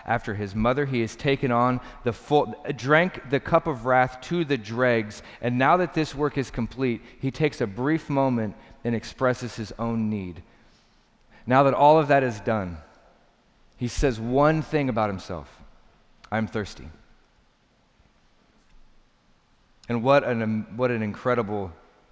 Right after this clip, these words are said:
incredible thirst that must have been. And this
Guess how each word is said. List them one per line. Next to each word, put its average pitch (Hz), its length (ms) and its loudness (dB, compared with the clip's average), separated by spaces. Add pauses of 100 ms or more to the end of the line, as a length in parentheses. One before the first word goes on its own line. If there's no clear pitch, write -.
(420)
incredible 107 480 -2
thirst - 560 -8 (1000)
that 110 100 -2
must 107 220 -6
have 90 120 -14
been. 90 280 -8 (1000)
And 123 160 0
this 135 200 -4